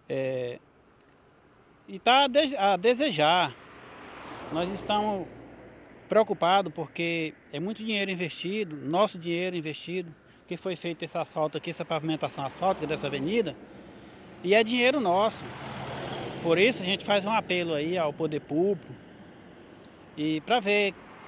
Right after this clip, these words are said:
de quem que é a responsabilidade do término da obra,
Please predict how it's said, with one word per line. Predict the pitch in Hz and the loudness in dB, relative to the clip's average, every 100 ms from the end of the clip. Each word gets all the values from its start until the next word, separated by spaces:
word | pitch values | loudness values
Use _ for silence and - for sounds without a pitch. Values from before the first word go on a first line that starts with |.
| - 151 | -16 -10
de | 180 | 2
quem | 247 269 | 4 6
que | 240 | 4
é | |
a | |
responsabilidade | 226 220 - 214 190 208 175 160 196 208 175 | 4 2 -2 -6 -4 -4 0 2 2 0 -6
do | 180 | -8
término | - 214 226 226 | 0 0 0 -6
da | 262 | -2
obra, | 160 165 160 | 0 0 -4